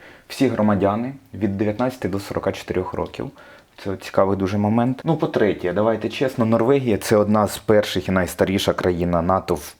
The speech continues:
принципі. А от крім Норвегії, іще обов'язкова військова служба на даний момент у кого? Правильно, у Швеції. Про Швецію, в принципі, тут теж є що поговорити.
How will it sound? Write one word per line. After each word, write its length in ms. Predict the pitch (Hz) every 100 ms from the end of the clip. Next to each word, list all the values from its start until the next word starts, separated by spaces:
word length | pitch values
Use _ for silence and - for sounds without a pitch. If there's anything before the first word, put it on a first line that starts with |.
| -
принципі. 840 | 101 101 92 87 - 78 - 76 - -
А 140 | 120 117
от 220 | 104 -
крім 460 | - 123 113 101 90
Норвегії, 920 | 85 82 80 104 170 190 127 90 80
іще 520 | - 90 - - 95 -
обов'язкова 720 | 87 90 87 90 - 107 87
військова 480 | 80 90 - 87 87
служба 460 | - 123 185 123 90
на 140 | 90
даний 320 | 98 107 98
момент 560 | 90 90 143 180 175 - _ -
у 80 | -
кого? 380 | 147 175 180 170 - -
Правильно, 500 | 113 131 135 127 117
у 180 | 120 160 - -
Швеції. 680 | - 113 117 98 - 95 92 - - _
Про 180 | - 104
Швецію, 580 | - 117 151 - - 95
в 60 |
принципі, 560 | - 101 113 - - 101
тут 240 | - 85
теж 300 | - 127 -
є 220 | 92 104
що 300 | 117 - 98 98
поговорити. 920 | 104 101 98 101 101 82 76 -